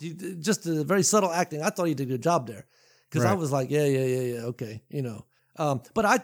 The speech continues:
Speaker 1: and, and so I think there is that, they've got their stuff, but when it comes down to it, like, you, you could talk about your mother, but nobody else can kind of thing, you know,
Speaker 2: Right.
Speaker 1: almost, you know. I thought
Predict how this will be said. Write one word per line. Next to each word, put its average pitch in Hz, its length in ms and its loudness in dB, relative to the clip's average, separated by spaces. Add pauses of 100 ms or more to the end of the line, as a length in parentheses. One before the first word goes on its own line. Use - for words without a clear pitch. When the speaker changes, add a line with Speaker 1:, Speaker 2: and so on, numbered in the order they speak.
(160)
Speaker 1:
and, 214 160 2
and 208 160 2
so 226 120 6
I 214 60 8
think 269 280 -2
there 220 120 2
is 247 200 2
that, 160 340 0 (280)
they've 240 320 2
got 285 240 2
their 208 120 -2
stuff, 170 540 0 (300)
but 165 140 2
when 180 160 2
it 170 60 2
comes 233 240 2
down 214 320 2
to 208 220 2
it, 135 180 -6 (520)
like, 185 200 -2
you, 233 80 -14 (680)
you 330 160 4
could 208 140 2
talk 196 180 4
about 160 240 -2
your 165 60 -2
mother, 165 220 4
but 147 300 -2
nobody 185 360 2
else 170 200 4
can 95 300 -6
kind 123 200 -4
of 113 100 -8
thing, 120 260 -10
you 143 100 -8
know, 143 60 0
Speaker 2:
Right. 123 220 4
Speaker 1:
almost, 120 480 -10
you 131 60 -2
know. 113 220 -6 (380)
I 139 100 0
thought 131 320 -2